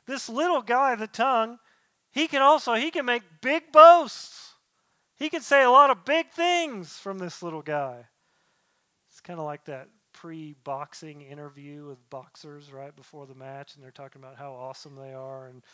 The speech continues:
how they're gonna beat up the other guy, and then guess what happens? Then you gotta prove it,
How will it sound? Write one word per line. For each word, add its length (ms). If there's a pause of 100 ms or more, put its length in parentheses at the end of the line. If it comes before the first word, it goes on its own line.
(240)
how 120
they're 120
gonna 180
beat 200
up 200
the 120
other 200
guy, 320
and 120
then 160
guess 220
what 140
happens? 500 (580)
Then 160
you 100
gotta 340
prove 440
it, 220